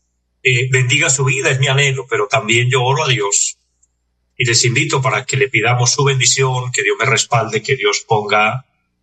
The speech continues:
la palabra necesaria en mi boca para compartirla con ustedes y ser así edificados y bendecidos en la palabra del Señor.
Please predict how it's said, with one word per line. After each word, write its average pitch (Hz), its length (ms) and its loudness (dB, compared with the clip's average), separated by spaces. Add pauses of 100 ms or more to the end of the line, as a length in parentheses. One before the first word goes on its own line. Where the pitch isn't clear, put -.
(140)
la 120 180 0
palabra 113 460 0
necesaria 107 760 0
en 98 120 -4
mi 101 100 -4
boca 117 360 2
para 101 220 -2
compartirla 127 640 0
con 117 140 -2
ustedes 143 640 0 (340)
y 131 120 2
ser 139 200 2
así 127 500 0
edificados 117 680 0
y 127 40 2
bendecidos 107 840 0
en 101 120 0
la 98 80 0
palabra 98 380 0
del 92 100 -4
Señor. - 360 -2